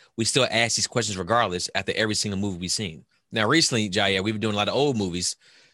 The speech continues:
It's been a while since we did something, something new and recent. Something that's, I mean, this movie's been out for a while. It's been out for a couple months, but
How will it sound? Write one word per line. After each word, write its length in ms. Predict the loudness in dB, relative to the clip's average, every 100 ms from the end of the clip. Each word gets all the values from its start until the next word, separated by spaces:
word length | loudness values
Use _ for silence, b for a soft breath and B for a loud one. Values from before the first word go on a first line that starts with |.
| b _ _ _ _ _ -6
It's 100 | 0
been 80 |
a 40 | 4
while 260 | 6 6
since 160 | 4 0
we 40 | 0
did 100 | 2
something, 480 | 2 0 -2 -2
something 260 | -2 -2 2
new 140 | 2
and 100 | 4
recent. 340 | 4 2 0 -2
Something 240 | -2 0
that's, 140 | -4 -4
I 100 | 0
mean, 120 | 0
this 80 | 2
movie's 160 | 0
been 80 | 2
out 120 | 0 2
for 100 | 2
a 20 |
while. 160 | 4 4
It's 60 |
been 100 | 2
out 100 | -2
for 60 | -2
a 40 |
couple 200 | -4 -2
months, 260 | 0 0 0
but 320 | 0 0 0